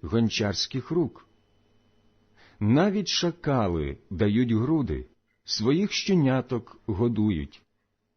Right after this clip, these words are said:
Дочка ж мого народу стала жорстока, мов струсі в пустині. Язик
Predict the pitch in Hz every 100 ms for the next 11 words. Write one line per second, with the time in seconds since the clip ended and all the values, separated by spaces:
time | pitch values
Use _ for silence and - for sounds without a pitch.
0 | _ _ - 104 120 117 - 143 127 95
1 | 120 110 113 120 160 185 95 67 _ -
2 | - - 117 113 123 143 170 - - 120
3 | 117 82 69 _ _ _ _ 98 127 180
4 | 180 - 160 156 135 - 73 73 _ -
5 | 85 - 113 - - 107 76 65 - _
6 | _ _ _ _ _ _ _ _ _ _
7 | _ _ _ _ _ _ _ _ _ _
8 | _ _ - 92 147 131 202 220 -